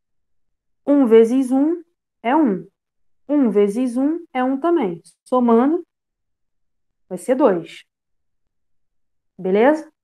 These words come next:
Continuo na primeira linha, mas agora com a segunda coluna. Um vezes zero vai zerar. E segundo com segundo, né? Um vezes um vai dar um. Pessoal, já podia parar aí, ó. Se vocês olharem, a única opção que tem esse dois aí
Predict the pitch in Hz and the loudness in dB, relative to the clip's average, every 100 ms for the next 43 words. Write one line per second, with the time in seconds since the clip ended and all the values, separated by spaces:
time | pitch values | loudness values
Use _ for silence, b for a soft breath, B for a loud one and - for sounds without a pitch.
0 | _ _ _ _ _ _ _ _ _ _ | _ _ _ _ _ _ _ _ _ _
1 | _ _ _ _ _ - 269 277 277 269 | _ _ _ _ _ 0 2 2 2 2
2 | 247 285 320 320 311 339 359 269 196 190 | 4 2 2 0 0 2 2 2 0 0
3 | 196 202 214 226 240 254 254 262 320 294 | 0 0 0 0 -6 -6 -4 -2 0 2
4 | 202 165 165 - _ - 294 285 233 220 | 0 -2 -10 -20 _ -2 2 6 8 6
5 | 226 214 233 294 262 196 185 202 202 302 | 2 -4 -2 0 0 -2 -4 -4 0 0
6 | 294 190 170 - _ _ - 202 285 294 | 2 0 -4 -16 _ _ -20 -8 -4 -2
7 | 294 285 294 320 302 247 196 196 220 254 | -2 -2 -4 -4 -2 0 0 0 -2 -4
8 | - 247 247 233 226 247 240 247 269 320 | -8 -4 2 4 4 2 -2 0 -2 -4
9 | - _ _ _ _ _ _ _ - 180 | -10 _ _ _ _ _ _ _ -16 -8
10 | 180 269 285 185 190 _ _ _ _ _ | -4 -2 -2 -4 -8 _ _ _ _ _
11 | _ _ _ _ _ _ 226 226 269 208 | _ _ _ _ _ _ 0 2 0 0
12 | 208 220 226 240 240 233 320 254 208 175 | -2 -4 -4 0 2 2 2 0 0 -2
13 | 170 _ _ _ _ 202 185 240 254 226 | -6 _ _ _ _ -14 -2 2 4 6
14 | 233 247 247 294 330 - - 262 254 - | 6 4 2 0 -6 -8 -6 -6 -6 -8
15 | 233 226 220 202 220 185 208 202 185 190 | -6 -6 -8 -14 -16 -4 0 0 0 -2
16 | 285 247 | -2 -4